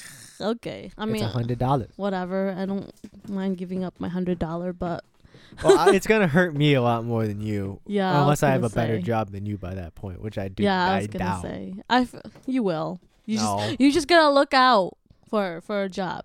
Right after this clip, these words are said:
Speaker 1: you know, and I think you will get, g-, you'll get, get
Speaker 2: Maybe.
Speaker 1: one. So, yeah. Um,
Speaker 2: What are you
Speaker 1: Oh,
Speaker 2: doing to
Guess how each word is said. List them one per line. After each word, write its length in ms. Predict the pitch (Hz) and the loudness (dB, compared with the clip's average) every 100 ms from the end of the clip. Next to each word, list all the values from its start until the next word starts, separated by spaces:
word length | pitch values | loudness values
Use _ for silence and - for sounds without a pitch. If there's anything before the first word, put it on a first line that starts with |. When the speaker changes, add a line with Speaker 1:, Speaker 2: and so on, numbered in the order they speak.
| - | -12
Speaker 1:
you 140 | 202 202 | -6 -2
know, 240 | 190 190 | -2 -2
and 140 | 196 | -2
I 80 | 196 | -2
think 240 | 196 220 208 | -2 -4 0
you 60 | |
will 140 | 196 196 | 0 0
get, 240 | 190 - _ _ | -4 -10 _ _
g-, 140 | - - | -20 -16
you'll 200 | 180 185 | -8 -8
get, 140 | 147 117 123 | -4 -4 -4
get 140 | 117 - | -4 -6
Speaker 2:
Maybe. 40 | - | -6
Speaker 1:
one. 260 | - 185 - _ _ _ _ _ - _ | -10 -14 -18 _ _ _ _ _ -20 _
So, 420 | - 185 175 185 180 - | -6 -4 -2 -4 -10 -16
yeah. 320 | 208 190 170 180 _ _ _ _ _ _ _ _ _ _ | -10 -10 -10 -14 _ _ _ _ _ _ _ _ _ _
Um, 500 | 196 202 190 185 185 _ _ _ _ _ _ _ _ _ - _ _ _ 117 | -2 0 -2 -4 -10 _ _ _ _ _ _ _ _ _ -20 _ _ _ -12
Speaker 2:
What 80 | |
are 20 | 120 | -12
you 60 | |
Speaker 1:
Oh, 40 | 113 | -10
Speaker 2:
doing 140 | |
to 60 | 127 | -10